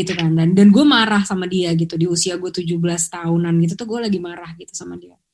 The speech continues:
Gue datang ke salah satu pemuka agama, eh, dan pemuka agama tuh bilang gini sama gue, "Em, kamu tuh dosa besar," dia bilang. "Kamu berani-beraninya tidak menghargai orang tuamu seperti itu," gitu kan. Maksudnya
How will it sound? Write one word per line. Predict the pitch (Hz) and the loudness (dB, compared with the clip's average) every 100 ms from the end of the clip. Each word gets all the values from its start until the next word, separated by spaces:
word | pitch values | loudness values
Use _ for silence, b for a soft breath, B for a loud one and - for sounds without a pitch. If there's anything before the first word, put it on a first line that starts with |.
| B B B | B B B
Gue | - 214 277 | -4 -2 -2
datang | 196 170 190 | -4 -6 -4
ke | 196 | -4
salah | 202 190 190 | -4 -6 -6
satu | 190 - | -8 -10
pemuka | 180 180 170 - | -12 -12 -14 -12
agama, | 180 170 165 160 175 - _ _ _ _ _ _ _ _ _ | -6 -2 0 0 -2 -6 _ _ _ _ _ _ _ _ _
eh, | 190 185 185 | -8 -6 -6
dan | 185 202 | -2 -2
pemuka | 202 202 208 202 | 0 0 0 -2
agama | 196 202 | -2 -2
tuh | 208 226 | -2 -4
bilang | 220 208 202 | -4 0 2
gini | 202 196 | 2 2
sama | 185 170 | -2 -10
gue, | 170 175 - _ _ _ _ _ _ _ _ | -14 -18 -20 _ _ _ _ _ _ _ _
"Em, | 190 185 190 190 - _ | -6 -4 -6 -8 -12 _
kamu | 247 285 | -4 -2
tuh | 330 202 | 0 0
dosa | 190 185 | 0 -2
besar," | 170 185 180 165 - _ | -4 -4 -6 -10 -16 _
dia | 175 165 | -4 -2
bilang. | 160 156 160 - _ _ _ _ _ _ | 0 -2 -6 -10 _ _ _ _ _ _
"Kamu | 240 240 269 226 | -8 -6 -2 0
berani-beraninya | 202 214 214 196 190 202 208 220 220 | 2 2 0 0 2 2 2 -2 -6
tidak | 214 196 196 | -4 -2 -2
menghargai | 202 202 202 196 196 202 | 0 0 0 0 2 0
orang | 202 196 202 | -2 -6 -6
tuamu | 202 196 196 202 208 | -6 -6 -4 -2 -4
seperti | 202 202 196 196 202 | -6 -8 -8 -4 -6
itu," | 196 202 196 | -4 -4 -2
gitu | 175 165 | -4 -8
kan. | 180 | -10
Maksudnya | 175 175 220 | -8 -6 -2